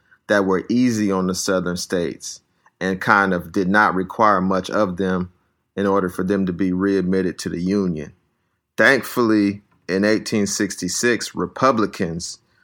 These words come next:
uh, at the time, which were the modern-day liberal Democrats, uh, gained control of Congress in eighteen sixty-six, and that is when they, uh, passed the Fourteenth Amendment, which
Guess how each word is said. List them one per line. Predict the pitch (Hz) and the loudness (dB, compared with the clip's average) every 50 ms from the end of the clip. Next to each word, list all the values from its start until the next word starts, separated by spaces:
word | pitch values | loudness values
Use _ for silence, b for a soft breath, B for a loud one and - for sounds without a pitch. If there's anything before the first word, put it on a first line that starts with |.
| b b b b - | b b b b -2
uh, | 92 98 95 - - | 0 0 2 4 4
at | 104 101 - | 2 2 0
the | 95 | -2
time, | 92 - 123 117 117 113 110 104 101 101 | -2 2 4 6 6 6 6 4 4 2
which | 104 104 98 - | 2 0 0 -2
were | 98 98 101 113 113 113 110 104 101 98 95 - | -2 0 2 4 4 4 4 4 2 0 0 -2
the | 101 98 | -2 0
modern-day | 101 101 98 104 107 101 98 98 92 95 98 | 2 4 4 4 4 4 2 2 2 0 0
liberal | 92 92 101 101 95 90 92 90 | 0 0 0 0 0 0 -2 -4
Democrats, | 90 90 107 107 104 98 - - - 92 87 87 80 64 - - - - - B B B B B B B B _ | -2 -2 0 0 0 -2 -2 -2 -2 -2 -2 0 -2 -4 -6 -8 -10 -12 -12 B B B B B B B B _
uh, | 87 95 92 92 95 | 0 2 2 2 0
gained | 92 82 107 107 110 110 110 104 | 0 0 2 2 4 2 2 0
control | - 107 95 87 - - - 135 120 117 107 92 87 85 90 90 90 _ _ _ _ _ _ _ - _ _ | -2 -2 -2 -2 -2 0 2 2 4 4 2 2 0 -2 -4 -6 -10 _ _ _ _ _ _ _ -20 _ _
of | 101 98 95 - | -2 -2 -2 -2
Congress | - - 127 117 113 110 101 92 95 92 - | 2 4 6 6 8 6 4 2 0 0 0
in | 98 95 | 0 0
eighteen | 98 98 95 - 104 95 | 0 0 0 -2 -2 -2
sixty-six, | 92 - 104 95 - - 92 90 - - 113 104 92 - - | 0 -2 -2 -2 -2 -6 -6 -6 -2 0 0 0 0 -2 -4
and | 98 95 | -2 0
that | 98 101 104 | 2 2 2
is | 98 92 95 | 2 0 -2
when | 95 98 95 95 | -2 -2 0 0
they, | 95 95 92 92 92 92 92 B B B B B B - | 0 0 2 0 0 -2 -6 B B B B B B -4
uh, | 95 95 92 90 87 85 82 80 87 - _ _ _ _ _ _ _ _ _ | -2 0 0 0 0 0 -2 -2 -6 -10 _ _ _ _ _ _ _ _ _
passed | - 117 110 107 107 104 - | 2 4 6 6 4 4 0
the | - 95 | -4 -6
Fourteenth | - - 113 101 - - - 110 98 90 | -2 -2 -2 -2 -2 -2 -2 -2 -2 -2
Amendment, | 87 90 95 104 113 113 104 95 87 82 76 - - - _ b b b b b b b | -2 0 0 2 2 2 2 0 0 -2 -4 -6 -10 -16 _ b b b b b b b
which | - 92 101 101 98 92 - - - - - | -4 -2 0 2 0 0 -2 -4 -8 -12 -12